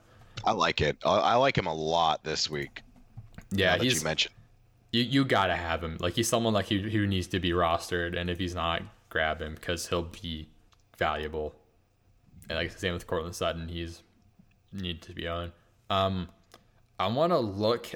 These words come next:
Speaker 2: at D J Moore as well. Um, keep him on speed dial kind of thing.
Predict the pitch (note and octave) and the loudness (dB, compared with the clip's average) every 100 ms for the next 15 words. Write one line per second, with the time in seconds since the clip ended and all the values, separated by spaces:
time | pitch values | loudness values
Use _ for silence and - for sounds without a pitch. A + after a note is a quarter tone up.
0 | - G#2+ G2+ G2+ F#2+ F#2+ F2+ F2+ F2 F2 | -2 0 0 -4 -2 0 -2 -2 -2 -2
1 | E2 D#2+ E2 E2+ - - _ _ _ G2 | -2 0 0 0 -6 -20 _ _ _ 0
2 | F2+ E2+ E2 D#2+ - - - - _ - | 2 0 -4 -10 -16 -20 -20 -20 _ -8
3 | - B2 B2 B2+ B2+ - F2+ F2 F#2 G2 | -4 -2 0 0 -2 -4 -4 0 2 2
4 | G2+ A2+ G#2+ G#2 - G#2+ A2 | 2 0 0 0 2 2 0